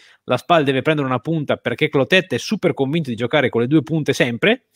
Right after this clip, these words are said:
o se bisogna prendere un giocatore polivalente perché magari una volta giochi con le tre mezze punte, una volta giochi con le due punte larghe, una volta giochi in un'altra maniera. Cioè, eh, in tutto questo c'è un unico denominatore comune che mi sento di proporre io.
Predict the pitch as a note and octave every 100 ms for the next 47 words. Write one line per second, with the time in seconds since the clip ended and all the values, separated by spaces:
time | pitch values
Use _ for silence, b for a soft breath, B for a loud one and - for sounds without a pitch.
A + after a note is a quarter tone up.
0 | B B B D3 F#3+ A#3+ A3+ B3 A3 A3+
1 | F3+ F3+ E3 C#3+ F3 F3 D#3+ D#3 C#3+ D3
2 | A3+ G3+ C3 C3+ E3 - C3 - C#3+ C3+
3 | C#3+ C3 B2 C#3 B2 A#2 C3+ A#2+ - A#2+
4 | A#2 A#2 B2 B2 D3 A#3 - B3 G#3 D#3
5 | C3 C3 A#2 A#2 G#2+ A2+ B2+ - E3+ G#3
6 | G3+ G3 D#3 B2 A#2+ A#2+ A2 A#2 - A2
7 | - B B A#2+ A#2 A2 A2 G2+ F#2+ b
8 | b - - - D3 D#3+ D#3 D3+ D3 C#3+
9 | - - - F#3 F3+ A#3 G#3+ G3 F#3 -
10 | F#3 F#3 F3 G3 F#3+ D#3+ D#3 D#3 D3+ C#3
11 | E3+ - D#3 D#3 D#3+ D3 B2 C3+ - C#3+
12 | A#2+ B2+ B2 - C3 B2 A#2 G#2+ G2